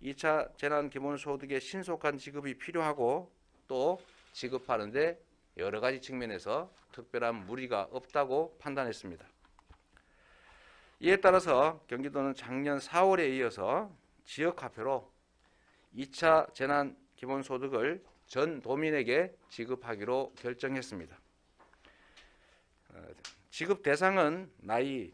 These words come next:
직업, 소득 등 어떤 조건과도 관계없이 기본소득 방식에 따라서 경기도에 거주하는 내국인 천삼백사십일만 명과 외국인 오십팔만 명 등 약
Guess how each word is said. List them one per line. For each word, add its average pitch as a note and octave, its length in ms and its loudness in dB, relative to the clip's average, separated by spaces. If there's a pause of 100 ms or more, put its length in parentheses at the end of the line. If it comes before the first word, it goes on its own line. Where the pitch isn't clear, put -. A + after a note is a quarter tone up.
직업, C3 420 -2
소득 D3 440 -6
등 C3 400 -6
어떤 F#3 440 0
조건과도 D3+ 640 0
관계없이 C#3 920 -2 (1080)
기본소득 C#3 600 -4
방식에 D#3+ 420 0
따라서 C#3+ 600 2
경기도에 B2+ 480 -2
거주하는 A#2+ 560 -4
내국인 C#3 720 -4 (280)
천삼백사십일만 C#3+ 1500 -4
명과 A2+ 500 -4 (760)
외국인 C#3+ 580 -2
오십팔만 D#3 800 -4
명 B2+ 180 -4
등 C#3+ 240 0
약 D3 240 2